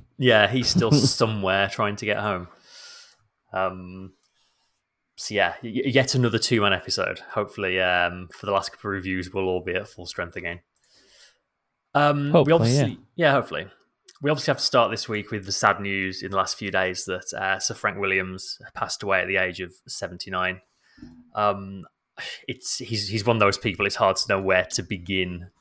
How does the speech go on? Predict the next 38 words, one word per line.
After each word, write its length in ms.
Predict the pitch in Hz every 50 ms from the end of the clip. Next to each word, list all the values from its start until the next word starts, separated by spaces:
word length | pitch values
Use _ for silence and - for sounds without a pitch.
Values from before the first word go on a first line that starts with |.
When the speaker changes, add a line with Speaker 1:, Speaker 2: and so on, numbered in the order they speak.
| _
Speaker 1:
talking 400 | - - - 92 87 - 104 92
about 300 | 92 87 92 90 - -
him. 240 | 95 90 85 87 87
Like, 420 | 92 92 87 90 90 - - - - -
uh, 220 | 117 104 95 92 82 - _ _ _
Speaker 2:
Yeah. 180 | 95 92 - 87 - - _ _ _ _ _ _ _ _ _ _ - -
Speaker 1:
just 240 | - 143 120 - -
an 120 | 117 - -
absolute 720 | 107 101 - - - - - 107 98 95 95 92 - - _ _ _ _ _
titan 500 | - - - 110 98 95 95 - 101 92
of 140 | 92 92 85
the 80 | 95
sport. 400 | - - - 95 90 90 95 92
I 20 | 98
don't 260 | 101 95 92 95 -
think 500 | - 101 95 90 92 - _ - - - _ _ _ _ _ _ _ _ _ _ _ -
F 260 | 107 - - - -
one 360 | 98 98 95 95 92 92 90
would 320 | 90 92 95 95 87 87 85
be 200 | 98 95 90 90
what 260 | 87 87 87 90 90
it 100 | 92 -
is 160 | 92 92 - -
today 400 | - 104 87 95 92 92 90 90
without 320 | 90 90 92 95 87 -
the 140 | 95 92 95
influence 800 | 90 85 - - 98 90 92 80 85 - - - - - - - _ _ _ _ _ _ _ _ _
he's 300 | _ - - 82 85 -
had 200 | - - 95 87
on 120 | 85 85 87
it 80 | 87 90
over 240 | 92 90 - - 85
the 100 | 90 87
years. 360 | 85 82 - - - - - _ _ _ _ _ _ _ _ _ _ _ _ _ _ _ _ _ _ _ _ _ _ _ _ _ _ _ _ _ _ _ _ _ _ _ _ _ - - - _ _ _ _ _ _ _
Speaker 2:
Yeah, 400 | 110 98 95 92 90 92 90 104
a-, 120 | 104 98 117
at 60 | 120
least 480 | 113 113 110 92 - - - - - -